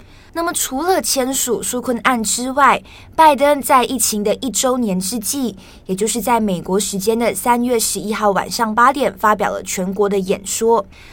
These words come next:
那为什么会说是疫情一周年呢？主要是因为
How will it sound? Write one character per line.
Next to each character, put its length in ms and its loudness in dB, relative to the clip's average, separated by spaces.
那 140 -2
为 180 6
什 160 0
么 120 -2
会 160 -2
说 200 0
是 220 -4
疫 140 -6
情 200 -4
一 80 -6
周 280 -2
年 260 0
呢？ 240 2
主 180 -6
要 160 4
是 280 -2
因 220 -4
为 280 2